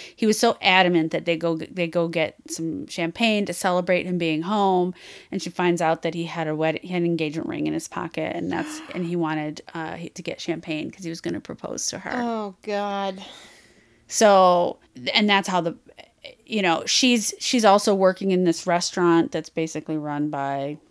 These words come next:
Speaker 2: The mafia?
Speaker 1: the mafia,
Speaker 2: Mm-hmm.
Speaker 1: Italian mafia,
Speaker 2: Mm-hmm.
Speaker 1: you know.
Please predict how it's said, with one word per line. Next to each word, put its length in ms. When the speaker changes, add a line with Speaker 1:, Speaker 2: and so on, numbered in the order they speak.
Speaker 2:
The 100
mafia? 460
Speaker 1:
the 120
mafia, 640
Speaker 2:
Mm-hmm. 280
Speaker 1:
Italian 360
mafia, 520
Speaker 2:
Mm-hmm. 100
Speaker 1:
you 100
know. 280